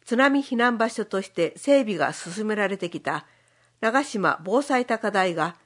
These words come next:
三月に完成しました。海抜九メートルに整備した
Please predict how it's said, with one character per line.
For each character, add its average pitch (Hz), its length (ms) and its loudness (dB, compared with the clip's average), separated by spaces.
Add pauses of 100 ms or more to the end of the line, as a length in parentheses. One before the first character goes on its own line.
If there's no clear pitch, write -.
(320)
三 294 240 2
月 220 280 -2
に 147 140 -6
完 180 240 -2
成 175 200 -2
し 147 140 -8
ま 131 120 -2
し - 80 -14
た。 - 280 -6 (840)
海 269 220 6
抜 240 420 0
九 294 260 -2
メ 285 160 4
ー 269 40 2
ト 202 160 -2
ル 156 100 -2
に 151 160 -6
整 226 240 2
備 175 140 0
し - 120 -12
た - 260 -4